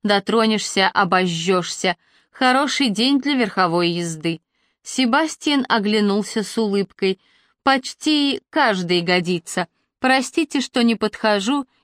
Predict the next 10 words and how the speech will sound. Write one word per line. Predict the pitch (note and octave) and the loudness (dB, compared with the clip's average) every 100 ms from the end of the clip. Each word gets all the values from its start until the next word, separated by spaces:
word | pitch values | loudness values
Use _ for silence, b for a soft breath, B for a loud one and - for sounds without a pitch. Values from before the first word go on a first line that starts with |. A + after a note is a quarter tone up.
| - | 0
не | C4+ C#4+ | 2 4
могу | C#4+ B3+ | 4 2
оставить | B3 A3+ - A#3 G#3+ - | 0 0 0 0 0 0
Эроса | A3 G3+ F#3+ G3 | 0 0 -2 -4
в | - | -2
таком | G3+ - F3 | -4 -2 -4
состоянии. | - F3 - F#3 F3 E3+ E3+ E3+ - _ _ - | -4 -8 -2 0 0 0 -2 -4 -6 _ _ 0
Ничего, | B3 B3+ - G3+ E3+ E3 _ _ | 2 2 0 0 0 -2 _ _
даже | A3 A3+ A3+ G3 | 0 2 2 0
хорошо. | - F3+ F3 - E3+ | -2 -2 -2 -2 -4